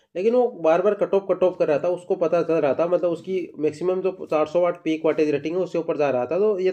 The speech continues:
दो सेकंड चला के फिर बंद कर दे रहा था, मतलब बंद चालू, बंद चालू हो रहा था। लेकिन हमारे केस में यहाँ पर कन्वर्टर बॉक्स में कोई प्रोटेक्शन सिस्टम नहीं दिया गया है, और इसलिए ये ओवरलोड पे चल रहा है, और ज़्यादा देर चलाएंगे तो इसका MOSFET वगैरह उड़ जाएंगे। और आगे एक वीडियो इसी पे बनाऊंगा, मतलब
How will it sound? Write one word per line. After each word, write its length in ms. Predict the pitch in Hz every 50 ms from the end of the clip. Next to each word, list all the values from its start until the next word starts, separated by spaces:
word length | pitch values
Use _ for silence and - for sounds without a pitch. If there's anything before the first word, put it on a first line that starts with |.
| 185 147
दो 160 | 147 160 165
सेकंड 240 | 160 170 156 160 156
चला 200 | 156 139 139 143
के 120 | 143 196
फिर 220 | 190 - 190 185 - - - - - - - - 156
बंद 180 | 165 165 160 143
कर 80 | 127
दे 180 | 123 117 117 113
रहा 120 | 110 113
था, 100 | 107 113
मतलब 760 | 113 - - - - - - - - - - - 143 151 156 147
बंद 180 | 147 151 151
चालू, 200 | 156 151 143 143
बंद 120 | 135 131 -
चालू 180 | 135 127 120
हो 60 | 117
रहा 100 | 113 117
था। 100 | 113 185
लेकिन 240 | 196 208 208 226 220 208
हमारे 360 | 147 151 131 131 135 156 175
केस 200 | 170 180 165 165 180
में 100 | 180 170
यहाँ 140 | 151 147
पर 120 | 147 170 180
कन्वर्टर 340 | - 151 147 147 143 156 160
बॉक्स 240 | 151 156 156 -
में 100 | 175 175 165
कोई 140 | 170 165 165
प्रोटेक्शन 460 | 165 - 143 127 - 139 - 160 160
सिस्टम 320 | 156 151 147 147 165 156
नहीं 140 | 143 139 147
दिया 160 | 143 156 156 143
गया 180 | 123 131 135
है, 140 | 156 190 - _ _ _ _ - - - _ _ _ _ -
और 280 | - 131 131 131 135 143
इसलिए 300 | 139 147 147 156 170 165
ये 200 | 160 165 160 - -
ओवरलोड 420 | 143 151 147 147 139 160 160 160 160
पे 80 | 156
चल 140 | 143 151 147
रहा 160 | 127 120 131
है, 120 | 147 165 -
और 380 | - - - 135 139 139 131
ज़्यादा 260 | 120 135 139 143 165
देर 140 | 170 180 175
चलाएंगे 400 | 151 165 143 131 131 143 160 185 196
तो 140 | 196 220
इसका 260 | 208 208 - - 190 185
MOSFET 340 | 180 147 123 107 - 156 156
वगैरह 220 | 147 131 143 175 180
उड़ 180 | 160 160 156
जाएंगे। 420 | 135 131 127 127 127 160 202 240 247 - _ _ _ _ _ - - _ _ _ _ _ -
और 400 | - 139 139 139 143 147 143 147 143
आगे 320 | 139 147 151 170 185 185 185
एक 120 | 185 180
वीडियो 220 | 170 156 156 175
इसी 180 | 170 170 - 165
पे 160 | - 190 180
बनाऊंगा, 340 | 170 170 156 147 151 156 185
मतलब 420 | 180 175 156 - 170 165 - -